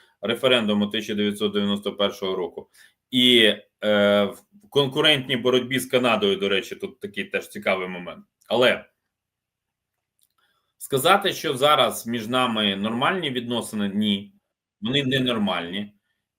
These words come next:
І нам потрібно їх, ну, мені не подобається слово «перезавантажувати»,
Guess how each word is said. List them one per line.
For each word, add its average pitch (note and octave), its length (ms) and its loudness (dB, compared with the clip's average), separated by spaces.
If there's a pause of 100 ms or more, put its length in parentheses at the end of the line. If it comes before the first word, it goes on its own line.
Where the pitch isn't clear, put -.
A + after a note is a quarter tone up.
(100)
І A2 560 4
нам C3 340 0
потрібно B2 1000 -4
їх, B2 640 -8 (100)
ну, A#2 340 -8 (160)
мені C#3 280 -6
не D3 100 -4
подобається C3+ 540 -2
слово A2+ 360 -4
«перезавантажувати», A2+ 1200 -2